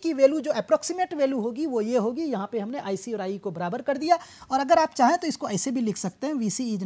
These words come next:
nothing, वीसीसी minus आईसी आरसी minus आईई आरई। तो इस तरह से आपको वीसीई की वैल्यू भी मालूम हो जाता है। सपोज हमने वीसीई क्यू और आईसी क्यू निकाल लिया,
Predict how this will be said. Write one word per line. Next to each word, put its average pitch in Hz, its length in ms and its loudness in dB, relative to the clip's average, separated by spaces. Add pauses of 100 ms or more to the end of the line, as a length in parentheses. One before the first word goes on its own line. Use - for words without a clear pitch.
nothing, 294 300 -2
वीसीसी 214 480 -2
minus 220 500 0 (460)
आईसी 185 460 0
आरसी 220 680 0 (420)
minus 190 440 0 (460)
आईई 202 580 -2 (280)
आरई। 170 520 -2 (260)
तो 240 80 -4
इस 262 220 -2
तरह 240 160 0
से 330 140 -2
आपको 214 420 -2
वीसीई 214 640 -4 (120)
की 285 160 -2
वैल्यू 175 400 -2
भी 202 240 -2
मालूम 233 540 -2 (320)
हो 262 120 2
जाता 170 300 -4
है। 156 200 -12 (460)
सपोज 381 380 2
हमने 381 220 0
वीसीई 349 460 2
क्यू 330 260 0
और 302 200 8
आईसी 233 360 0
क्यू 294 220 -4
निकाल 214 380 0
लिया, 339 300 0